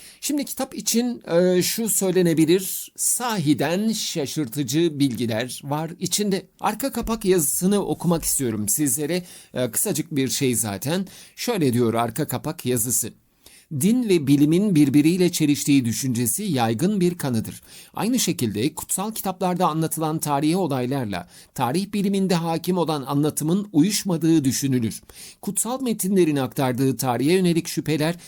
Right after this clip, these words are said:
sadece olaylarla sınırlı kalmaz, söze edilen peygamberler de bu sorgulamaya maruz kalır. Bu şahsiyetlerin gerçekte yaşayıp yaşamadığı ciddi bir tartışma konusudur. Tüm bu sorulara cevap vermek amacıyla yurt dışında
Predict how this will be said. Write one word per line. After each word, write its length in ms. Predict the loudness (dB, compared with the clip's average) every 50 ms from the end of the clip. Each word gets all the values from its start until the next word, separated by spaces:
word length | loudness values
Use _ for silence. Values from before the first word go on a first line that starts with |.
| -16 -10
sadece 440 | -6 -6 -4 -4 -2 -2 0 0 2
olaylarla 600 | 0 2 0 0 2 2 2 2 0 0 0 0
sınırlı 420 | 0 -2 0 0 0 0 0 -2
kalmaz, 500 | -2 -2 -4 -2 -2 -2 -2 -2 -2 -2 -4 -8 -20 -16 _ -4
söze 340 | 0 2 2 2 2 0
edilen 340 | -2 -2 -2 -2 0 -2 0
peygamberler 840 | 0 0 0 0 0 0 0 0 0 0 0 0 0 -2 -2 0 0
de 300 | 2 2 2 2 2 0
bu 140 | 0 0
sorgulamaya 840 | 0 0 0 0 0 0 0 0 0 0 0 0 0 0 0 -2 -2 -4 _ -4
maruz 400 | -2 0 0 0 -2 -2 -4 -4
kalır. 340 | -6 -8 -14 -12 -14 -16 -16 -18 _ -20 -20 -20 -20 -20 -14 -8
Bu 80 | -6 -4
şahsiyetlerin 800 | -2 -2 -2 -2 -2 -2 -2 -2 -4 -2 2 2 2 4 4 2
gerçekte 440 | 2 2 2 0 -2 -2 0 0 0
yaşayıp 460 | 2 2 0 0 -2 -2 -2 0 -2
yaşamadığı 600 | -2 -2 0 0 2 2 2 4 4 4 4 4
ciddi 380 | 4 0 0 2 2 0 2 2
bir 120 | 0 -2
tartışma 560 | 0 0 0 0 0 -2 -6 -4 -4 -4 -4
konusudur. 540 | -4 -4 -4 -2 -2 -2 -4 -6 -10 -14 -18 _ _ -20 -20 -20 -20 _ -4
Tüm 220 | -2 -2 0 2 4
bu 100 | 4 2
sorulara 480 | 2 0 0 0 2 2 2 2 0
cevap 300 | 0 0 -2 -2 -2 -2
vermek 320 | -2 -2 0 0 -2 -2 -2
amacıyla 420 | -2 -2 0 2 2 2 2 2
yurt 300 | 2 2 2 0 0 0
dışında 540 | -4 -4 -4 -4 -6 -4 -2 -2 -2 -2 -4